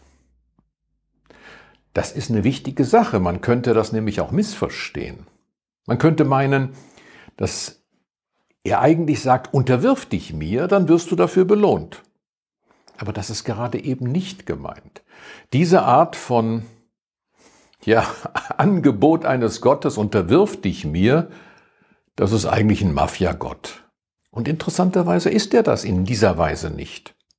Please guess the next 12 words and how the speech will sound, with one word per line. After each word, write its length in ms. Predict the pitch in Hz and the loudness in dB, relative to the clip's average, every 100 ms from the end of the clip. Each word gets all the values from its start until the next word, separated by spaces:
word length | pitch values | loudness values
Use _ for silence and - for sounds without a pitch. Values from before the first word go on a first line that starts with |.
| _ _ _ _ _ - - - - - | _ _ _ _ _ -20 -20 -20 -12 0
Ja, 100 | 165 | 2
und 220 | 175 131 | 2 2
wenn 400 | 190 233 233 - _ _ _ _ _ _ _ _ _ _ _ _ _ - | 2 4 0 -6 _ _ _ _ _ _ _ _ _ _ _ _ _ 0
das 240 | 143 135 | 0 0
stattfindet, 680 | - 233 233 170 135 113 107 | 0 0 2 -2 0 -2 2
wenn 200 | 202 233 | 2 4
du 120 | 214 | 0
dich 280 | 208 196 - | 0 -4 -4
zu 220 | - 208 | -6 -2
mir 180 | 190 165 | 0 0
kehrst, 460 | 156 175 156 117 - | 0 0 2 0 -2
ja, 380 | 151 127 - | 2 2 0